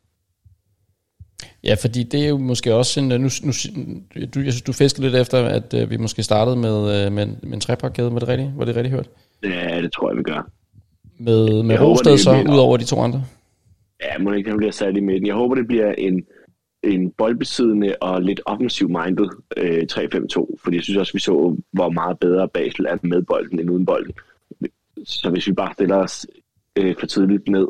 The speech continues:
Speaker 2: og bare tager imod, så kan det blive, øh, halvfems lange minutter.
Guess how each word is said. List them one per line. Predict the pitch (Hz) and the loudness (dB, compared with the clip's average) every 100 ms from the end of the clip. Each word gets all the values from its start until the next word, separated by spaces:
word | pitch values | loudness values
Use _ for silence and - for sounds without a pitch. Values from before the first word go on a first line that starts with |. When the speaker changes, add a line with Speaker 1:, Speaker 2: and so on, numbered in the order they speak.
| - | -2
Speaker 2:
og | - | -6
bare | 92 90 | -4 -6
tager | 90 95 | -4 -2
imod, | 92 95 - - - _ - | 0 0 -2 -10 -20 _ -10
så | - | -8
kan | - 78 | -6 -4
det | 80 | -2
blive, | 87 82 85 85 | 0 0 0 -2
øh, | 82 | -2
halvfems | - 85 92 - | -4 -4 -4 -2
lange | 92 82 92 | -4 -2 0
minutter. | 87 85 | 0 -2